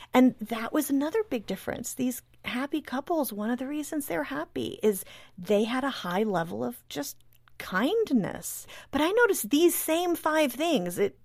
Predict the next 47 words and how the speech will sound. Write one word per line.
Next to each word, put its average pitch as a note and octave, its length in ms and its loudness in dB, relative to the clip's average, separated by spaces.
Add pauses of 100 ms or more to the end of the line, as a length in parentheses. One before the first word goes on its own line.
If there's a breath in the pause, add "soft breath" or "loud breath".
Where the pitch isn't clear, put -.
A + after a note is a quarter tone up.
was A#3+ 260 6
saying C#4 300 4
thank C#4+ 340 0
you. B2+ 240 2
It G#3 120 4
was G#3 240 2 (240 loud breath)
saying C4+ 280 6
thank C4 300 4
you B3+ 120 2
and G3 200 -2 (180)
he B3+ 120 0
did A3+ 120 4
a G#3+ 40 4
great A#3 220 0
job A3+ 300 2
in A#3 140 6
front B3 320 0
of C4+ 100 0
other E3+ 200 0
people. - 520 -4 (260 loud breath)
It B3 80 8
was B3 180 6
some C#4 220 4
of C4+ 80 6
that - 180 6
showing B3 360 6
you A#3+ 60 4
desire G#3 440 6
him A3 180 8
in G#3 60 4
the G3+ 80 4
bedroom, G3+ 640 4
you G#3+ 100 6
know, G#3+ 140 8
some C4 220 4
of B3 80 4
those D4 260 2
things. F#3 300 -2 (280 loud breath)
And B3 120 6
on A#3 100 4
the G#3 80 4
women's A#3 600 2
side, F#3+ 400 -2
the G#3 80 0
husbands B3+ 680 0
tended F#3 500 -4
to, E3 400 -4